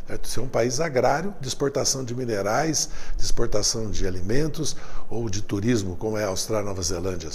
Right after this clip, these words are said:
pela sua própria dimensão dos problemas que ele tem. Qual é o principal problema do Brasil? Concentração de renda. Isso não mudou. Só foi agravado. Um por cento dos brasileiros, dois milhões tem um terço da renda,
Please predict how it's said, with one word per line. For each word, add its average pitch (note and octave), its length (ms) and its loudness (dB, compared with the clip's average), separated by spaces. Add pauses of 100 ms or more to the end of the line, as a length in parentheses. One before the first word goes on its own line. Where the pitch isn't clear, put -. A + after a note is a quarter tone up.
(180)
pela A2+ 160 -2
sua D3 200 -4
própria C3 280 -4
dimensão A#2+ 520 -4
dos C#3+ 180 -2
problemas E3 500 0
que - 100 -4
ele A#2+ 120 -4
tem. G2 200 -10
Qual G3 200 2
é - 20 8
o F#3+ 40 2
principal - 400 0
problema A#2+ 260 -6
do G#2+ 80 -8
Brasil? - 260 -6 (280)
Concentração C#3 600 -2
de G#2+ 120 -10
renda. F2 260 -8
Isso D3+ 180 0
não G3 80 8
mudou. C3+ 400 4 (680)
Só - 180 -2
foi E3+ 220 0
agravado. G#2+ 680 0 (440)
Um A#2+ 120 0
por B2+ 220 0
cento A#2 280 0
dos - 100 6
brasileiros, G#2+ 520 2
dois G#2+ 240 2
milhões G#2+ 280 -2
tem A2 120 -2
um G#2 80 0
terço G#2+ 280 -4
da A2 120 2
renda, D#3+ 320 2